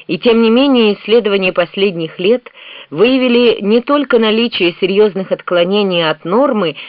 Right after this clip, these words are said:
в состоянии здоровья у многих детей, но и явную тенденцию к увеличению патологии у старших по возрасту. И очень хорошо, что вы, лицо заинтересованное,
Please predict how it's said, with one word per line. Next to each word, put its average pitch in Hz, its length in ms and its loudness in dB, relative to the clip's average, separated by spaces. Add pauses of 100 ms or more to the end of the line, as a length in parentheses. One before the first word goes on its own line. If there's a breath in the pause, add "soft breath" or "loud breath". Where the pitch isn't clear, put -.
(120)
в - 60 -20
состоянии 185 640 0
здоровья 175 540 0
у 151 60 2
многих 151 440 -6
детей, 151 500 -8 (400 soft breath)
но 196 220 0
и - 180 -6
явную 302 640 -2
тенденцию 196 920 0 (280 loud breath)
к - 80 -10
увеличению 240 760 0
патологии 202 800 0 (240 soft breath)
у 185 80 -6
старших 202 560 -4
по 165 160 -2
возрасту. 127 560 -10 (560 loud breath)
И 165 80 2
очень 233 300 2
хорошо, 285 520 0
что 208 260 0
вы, 226 300 -2 (240)
лицо 160 400 -2
заинтересованное, 147 1200 -2